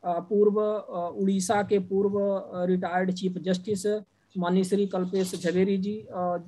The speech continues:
और साथ में वो गुजरात और राजस्थान के justice के पद पर रहे हुए हैं। अ, उनका बहुत बहुत धन्यवाद। उन्होंने इतने busy schedule में और जब भी समय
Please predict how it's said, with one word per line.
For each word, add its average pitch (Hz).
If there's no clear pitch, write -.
और 185
साथ 185
में 190
वो 185
गुजरात 180
और 180
राजस्थान 180
के 180
justice 160
के 208
पद 196
पर 208
रहे 196
हुए 196
हैं। 214
अ, 175
उनका 190
बहुत 190
बहुत 196
धन्यवाद। 196
उन्होंने 196
इतने 190
busy 185
schedule 196
में 196
और 190
जब 196
भी 208
समय 202